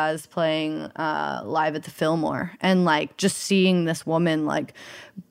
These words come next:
bound across the stage, uh, to, like, start Y Control and then, like,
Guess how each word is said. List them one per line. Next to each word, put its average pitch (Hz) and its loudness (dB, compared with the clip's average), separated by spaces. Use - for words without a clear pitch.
bound 185 6
across 175 4
the 180 -4
stage, 170 0
uh, 165 4
to, 202 2
like, 170 2
start 175 2
Y 160 2
Control 160 2
and 165 2
then, 160 0
like, 160 -2